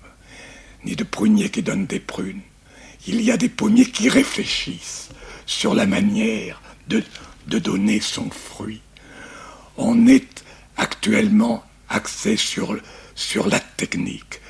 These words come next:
sur la recherche, comment les choses se font, comment le livre se fait.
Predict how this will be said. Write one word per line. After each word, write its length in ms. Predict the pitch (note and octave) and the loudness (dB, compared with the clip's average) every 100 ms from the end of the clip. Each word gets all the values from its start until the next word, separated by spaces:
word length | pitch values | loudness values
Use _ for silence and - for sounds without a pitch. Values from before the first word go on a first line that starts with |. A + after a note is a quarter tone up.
| - - | -20 -12
sur 240 | - - | -4 0
la 140 | G#2+ F#2+ | 2 2
recherche, 840 | - G#2 - - G#2+ - - - - - - - - | 0 0 2 2 2 0 -2 -6 -8 -18 -20 -20 -2
comment 480 | - A3+ A#3+ A#3+ - - - - | 4 6 6 4 0 -14 -20 -2
les 140 | G#2+ G#2+ | 0 2
choses 360 | - G#2+ G2+ | 0 -2 0
se 220 | - - | -2 -2
font, 400 | - - - D3+ - - - - - | -6 -8 -8 -10 -10 -20 -20 -16 -4
comment 500 | A#3 A3+ A#3 A3 - - - - | 2 4 4 2 -2 -16 -20 -10
le 260 | - G3+ G3+ | -2 0 0
livre 540 | G#2 D3 A3 G#2+ - | -2 0 0 -2 -4
se 180 | - - | -8 -6
fait. 400 | - - - | -8 -12 -12